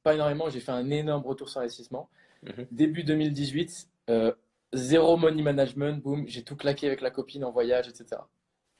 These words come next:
Speaker 1: Donc, euh,
Speaker 2: C'était
Speaker 1: et là,
Speaker 2: cool.
Speaker 1: en fait, à la,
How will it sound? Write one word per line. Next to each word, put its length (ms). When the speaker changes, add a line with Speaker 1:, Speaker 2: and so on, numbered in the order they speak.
Speaker 1:
Donc, 260
euh, 380
Speaker 2:
C'était 240
Speaker 1:
et 40
là, 80
Speaker 2:
cool. 80
Speaker 1:
en 40
fait, 240
à 140
la, 140